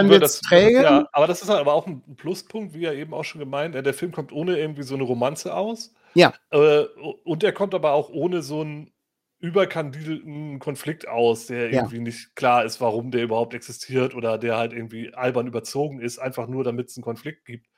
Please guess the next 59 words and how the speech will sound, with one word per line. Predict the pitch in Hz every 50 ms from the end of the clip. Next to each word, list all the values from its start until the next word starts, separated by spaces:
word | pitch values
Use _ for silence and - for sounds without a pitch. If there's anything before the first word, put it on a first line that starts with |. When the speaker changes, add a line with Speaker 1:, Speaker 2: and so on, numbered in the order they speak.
| _ _ _ _ _ _ _ _ _ -
Speaker 1:
Äh, | 123 123 117 110
hassen | 151 175 165 - 135 117
sich | 113 107 139
auf | 117 110
einmal | 123 113 110 107 107
zwei | - - 117 110 107
wie | 107
die | 101 101 101
Speaker 2:
Ja, | 214 214 202
das | 190 170 -
Speaker 1:
Pest | -
oder | 135 127 113 101
Speaker 2:
stimmt. |
Speaker 1:
sowas. | 101 107 110 127 131 127 -
Ja, | 127 127
das | 123 117 -
gibt's | - 156 -
ja | 135 131
auch | 151 143
oft | 143 123 - -
genug. | - 113 120 131 143 - _ _ _ _ _ _ _ _ _ _ - -
Ähm, | 123 127 127 123 127 131 - -
das | 127 123 113 -
ist | 151 -
ja | - 139
auch | 135 151 151
nicht | 156 127
so | - 120
plakativ | - - 117 - 123 110 - - - 110 104 - -
hier. | - 98 101
Das | - - -
Speaker 2:
Nee, | 220 226
Speaker 1:
ist | 214
ja | 196
Speaker 2:
nee. | 185 190 196
Speaker 1:
doch | 202 196
eher, | 139 135 147 147 139
das | 139 127 -
hatte | 147 139 143
eher | 131 135 135 135
mehr | 135 143 131 120
so | 131 139
Nuancen, | 131 135 131 131 131 135 135 131 - 131 120 113
wie | 110 107
das | 110 107 101 -
halt | 113 101 -
hier, | 113 107 104 - _ -
hier | - -
zum | - 104
Vorschein | _ - 113 107 - 131 117 110
kommt. | - 131 120 120
Genauso | 120 123 123 131 127 123 123
wie | 143 139
auch | 135 131
das | 131 135 120 -
mit | 127 120 127
der, | 123 120 117 -
mit | 131 120
der | 120 113 113